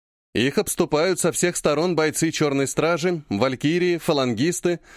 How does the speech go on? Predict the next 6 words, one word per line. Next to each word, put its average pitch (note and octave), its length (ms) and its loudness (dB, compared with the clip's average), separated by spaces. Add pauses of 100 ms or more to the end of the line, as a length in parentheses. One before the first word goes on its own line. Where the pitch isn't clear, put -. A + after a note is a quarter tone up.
(140)
освободив E3+ 640 0
при A#2+ 160 2
этом B2+ 240 0
место A2+ 320 0
для A2 160 0
схватки. F#2 540 -4